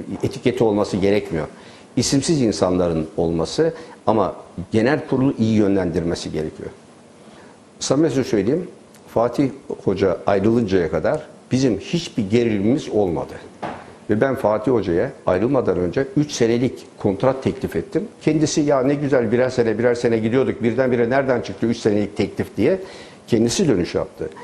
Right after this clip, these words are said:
Yani bizim, benim yorumdan kasıtlı, planlı, programlı bir takip, Fatih Hoca'yı gönderme şeyi yoktu.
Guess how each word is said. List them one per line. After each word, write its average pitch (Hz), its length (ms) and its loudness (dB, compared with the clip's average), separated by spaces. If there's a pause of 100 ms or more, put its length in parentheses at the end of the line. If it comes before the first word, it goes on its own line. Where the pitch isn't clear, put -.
(140)
Yani 135 240 0
bizim, 139 380 2
benim 139 240 2
yorumdan 98 400 0 (580)
kasıtlı, 123 640 0 (120)
planlı, 113 440 2
programlı 120 640 0
bir 123 180 0
takip, - 420 -2
Fatih 101 260 0
Hoca'yı 104 300 2
gönderme 110 480 2
şeyi 110 260 2
yoktu. - 340 0